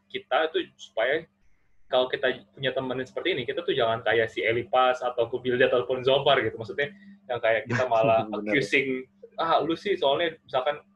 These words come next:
Speaker 1: kita lihat, misal teman kita financialnya goyang, "Lu sih, apa, keuangan lu nggak, nggak bagus sistemnya. Lu sih punya usaha tapi nggak, nggak punya saving." Waktu itu kita mulai, mulai kayak ngajarin mereka, kita mulai menuduh mereka. Tapi
Speaker 2: Hmm.
Speaker 1: kayak,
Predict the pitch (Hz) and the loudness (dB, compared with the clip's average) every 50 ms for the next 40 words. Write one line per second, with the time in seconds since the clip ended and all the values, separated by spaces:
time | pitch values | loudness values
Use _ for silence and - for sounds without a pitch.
0 | _ _ - - - 120 117 117 120 - - - - - 151 143 - 117 127 131 | _ _ -12 -4 -2 0 0 0 -2 -4 -8 -16 -6 -4 -2 -2 0 -2 -4 -2
1 | 120 127 - 135 131 131 123 127 123 - - 131 123 123 123 123 120 120 120 120 | -2 -2 0 0 2 0 0 -2 -4 -4 -2 0 0 0 0 -2 -2 0 0 0
2 | 120 120 120 120 120 135 143 139 139 - - _ _ _ _ _ - 190 196 196 | 0 0 2 2 4 4 4 2 0 -4 -10 _ _ _ _ _ -8 -8 -8 -6
3 | - 233 220 214 202 190 170 147 - - - 135 135 139 - 170 156 - - _ | -6 -6 -4 -2 -2 -2 -2 -2 -4 -6 -8 -6 -6 -6 -4 -6 -6 -6 -8 _
4 | _ _ _ _ _ _ _ _ - _ _ _ _ _ _ _ - 139 139 131 | _ _ _ _ _ _ _ _ -20 _ _ _ _ _ _ _ -6 -2 2 2
5 | 123 120 123 135 147 160 165 165 151 135 131 123 120 120 120 117 113 117 117 120 | 4 4 2 2 2 0 0 0 -2 -2 -2 -2 0 0 0 2 4 4 4 4
6 | 143 143 143 139 131 - - 131 131 143 143 147 143 139 131 - - _ _ _ | 2 0 -2 -4 -8 -8 -8 -8 -8 -6 -6 -4 -2 -2 -4 -4 -8 _ _ _
7 | - - - - 151 160 156 - 185 170 - 139 135 127 123 123 - 131 135 139 | -20 -20 -20 -12 -10 -10 -6 -4 -4 -4 -4 -6 -4 -4 -4 -2 0 2 2 2
8 | 135 127 - 147 135 123 113 - - 127 117 113 113 - - 107 - 131 120 120 | 2 0 -2 -2 0 0 0 -2 -2 -2 -2 -2 -2 -2 -6 -2 0 0 0 0
9 | - - 147 139 135 131 123 117 - _ _ 110 127 131 147 143 160 156 160 160 | 0 -2 -2 -2 -2 -4 -8 -12 -20 _ _ -12 -10 -8 -4 -2 -2 -2 0 0
10 | 156 170 - - - _ 143 135 131 131 127 123 127 127 123 123 123 120 120 123 | 2 2 2 2 -2 _ -14 -10 -4 -2 0 0 0 -2 -4 -2 -2 -2 -2 -2
11 | 123 117 117 120 120 117 117 120 120 127 156 170 175 - - 165 156 147 147 143 | 0 0 0 2 2 0 0 0 -2 -4 -4 -4 -4 -6 -4 -4 -4 -4 -4 -6
12 | 147 135 135 135 131 123 117 117 117 113 117 117 113 117 113 120 139 156 160 - | -8 -6 -6 -8 -8 -8 -8 -6 -6 -8 -10 -10 -12 -12 -10 -8 -8 -8 -6 -6
13 | 135 127 - 120 110 101 98 131 113 90 | -6 -6 -4 -6 -4 -2 -2 0 -2 -2